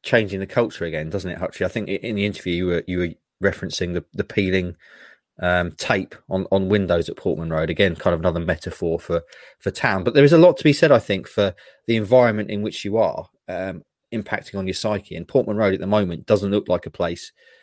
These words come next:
which breeds champions and shits excellence, to use a, another cliche. Um, I think there's a story, isn't there, from when Sir Bobby took over, that one of the first things he did was get everywhere painted and made looking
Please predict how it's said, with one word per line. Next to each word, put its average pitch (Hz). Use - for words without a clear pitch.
which -
breeds 95
champions 90
and 85
shits 113
excellence, -
to -
use 85
a, 82
another 82
cliche. -
Um, 95
I -
think 143
there's 117
a 107
story, 117
isn't 110
there, 90
from 101
when 104
Sir 98
Bobby 107
took -
over, 82
that 78
one 101
of 92
the -
first 95
things 92
he 104
did 82
was 90
get 92
everywhere 101
painted 98
and 92
made 95
looking 92